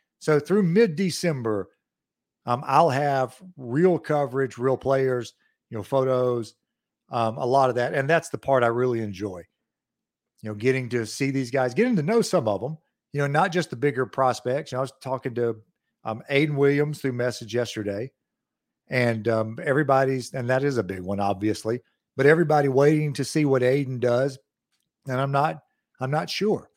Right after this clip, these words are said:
You know, I think it'll be Ole Miss, but we'll have to see where, where he ultimately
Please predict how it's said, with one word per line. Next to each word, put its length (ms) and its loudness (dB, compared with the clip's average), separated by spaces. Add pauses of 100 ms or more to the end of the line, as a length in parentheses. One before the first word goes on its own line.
(380)
You 80 -6
know, 40 0
I 80 0
think 280 -4
it'll 120 2
be 200 0
Ole 160 4
Miss, 340 -2
but 180 -2
we'll 200 -2
have 100 -4
to 80 -16
see 180 -4
where, 300 2
where 280 -2
he 140 -8
ultimately 640 -6